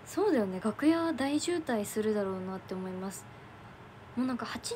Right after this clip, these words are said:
人に慣れすぎちゃって、なんか、これ十六人に増えたら、え？ってなんかね、想像ができない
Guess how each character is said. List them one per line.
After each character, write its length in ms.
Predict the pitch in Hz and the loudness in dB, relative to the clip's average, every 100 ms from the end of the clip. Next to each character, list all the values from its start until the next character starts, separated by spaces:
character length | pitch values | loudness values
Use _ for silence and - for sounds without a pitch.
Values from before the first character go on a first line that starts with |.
| 453 | 2
人 140 | 320 | 4
に 180 | 233 202 | 4 2
慣 80 | 202 | 0
れ 80 | 208 | -2
す 160 | - 233 | -2 -4
ぎ 80 | 214 | -2
ち 100 | 185 | -8
ゃ 20 | |
っ 40 | - - | -8 -8
て、 280 | 180 170 170 - - - - - - - - - - - - - - - | -6 -6 -8 -14 -18 -18 -18 -18 -18 -18 -18 -18 -18 -18 -18 -18 -16 -12
な 60 | |
ん 40 | 214 | -10
か、 120 | 190 170 - - - - - - - | -8 -10 -12 -18 -18 -18 -18 -18 -12
こ 160 | - 302 | 0 6
れ 220 | 403 403 - - - - - - | 6 6 0 -16 -18 -18 -12 -2
十 240 | 269 359 | 6 10
六 240 | 392 392 | 8 8
人 220 | 415 339 240 | 6 8 6
に 100 | 226 | 4
増 180 | 214 226 | 4 4
え 100 | 214 | 4
た 160 | 196 | 0
ら、 160 | 180 175 - - - - - - - - - - - - - 196 | -2 -4 -8 -18 -18 -18 -16 -16 -18 -18 -18 -16 -16 -16 -12 0
え？ 200 | 240 302 | 2 2
っ 40 | - - - - | 0 -18 -14 -4
て 60 | |
な 40 | 214 | -4
ん 60 | |
か 60 | 196 | -2
ね、 80 | 180 | -6
想 280 | 190 240 233 | -6 -4 -4
像 160 | 233 | -2
が 120 | 220 214 | -2 -4
で 80 | |
き 120 | 208 208 | -4 -6
な 120 | |
い 40 | 180 | -6